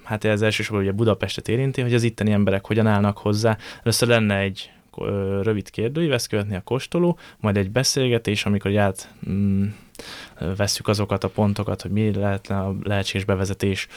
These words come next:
ö, milyen technológiákat alkalmaznánk, és a végén lenne még egy kérdőív, hogy a rendezvény után mit gondolnak erről, és ez is így a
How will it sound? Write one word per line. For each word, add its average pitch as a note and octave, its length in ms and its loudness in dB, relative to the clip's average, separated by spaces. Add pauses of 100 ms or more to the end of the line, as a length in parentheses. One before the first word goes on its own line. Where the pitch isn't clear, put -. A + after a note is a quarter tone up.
(320)
ö, F#2+ 160 -4
milyen G2 260 2
technológiákat G#2+ 720 0
alkalmaznánk, A2+ 640 2
és A#2 120 0
a B2 60 2
végén C3 240 4
lenne B2+ 120 4
még C#3+ 200 4
egy G#2 100 2
kérdőív, G#2 560 0
hogy B2 200 0
a A#2 60 6
rendezvény A#2+ 500 4
után G#2 440 -2
mit G#2 200 -2
gondolnak G2+ 460 0
erről, B2+ 340 2 (260)
és - 120 -6
ez A2 120 2
is G#2 180 -2
így G2 180 0
a G2 140 2